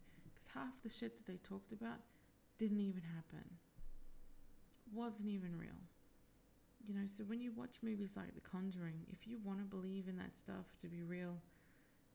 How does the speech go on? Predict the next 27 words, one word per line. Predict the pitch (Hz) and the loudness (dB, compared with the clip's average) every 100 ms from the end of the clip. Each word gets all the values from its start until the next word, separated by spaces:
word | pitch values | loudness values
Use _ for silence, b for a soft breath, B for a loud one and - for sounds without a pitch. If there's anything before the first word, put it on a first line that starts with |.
| - | -2
go | 190 127 - | 4 4 4
for | 160 | -2
it. | - - - | -2 -6 -8
I | 196 | -8
think | 214 | -6
it's | - | -8
a | |
great | - 214 214 214 | -2 2 2 2
entertaining | 196 202 - 175 170 | 0 0 0 2 2
movie. | 165 151 - - B B B | 0 -2 -4 -8 B B B
You | 226 | -2
believe | 220 233 233 208 | 0 2 2 2
what | 214 - | 0 -2
you | 165 | -2
like, | 156 - - - | -2 -2 -8 -2
but | 190 | 0
I'm | 190 190 - - | 0 -2 -8 0
honestly | 202 220 208 190 | 2 2 -2 -4
telling | - 196 208 | 0 2 4
you | 185 | 4
right | 170 175 175 | 2 0 2
now, | 180 180 208 208 - - - - - - - - | 2 2 0 -4 -16 -20 -20 -20 -20 -20 -20 -4
none | 190 185 | 2 4
of | 175 | 4
that | 170 | 0
shit | - 156 | -2 -2
happens. | 160 - - 180 | -2 -2 -6 -8